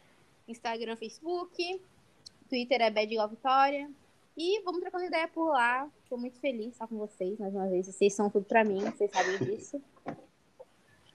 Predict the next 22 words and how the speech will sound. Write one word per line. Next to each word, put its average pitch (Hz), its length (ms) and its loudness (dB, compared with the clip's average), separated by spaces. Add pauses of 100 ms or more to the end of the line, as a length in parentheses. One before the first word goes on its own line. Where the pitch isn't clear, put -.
(200)
E 269 100 10
fiquem 359 320 8
com 330 220 6
Deus, 294 200 12
se 349 140 0
cuidem, 330 380 0
por - 220 -16
favor. 247 380 0
Continuem 277 520 -6
em 294 80 -8
casa, 247 520 -2 (260)
álcoolzinho 269 600 -2
em 285 140 -4
gel, 233 400 0
mascarazinha. 247 1160 -6 (840)
Logo 220 200 -2
menos 233 220 -4
a 233 40 -4
gente 240 120 -8
tá 240 80 -4
de 247 100 -6
volta. 196 420 -4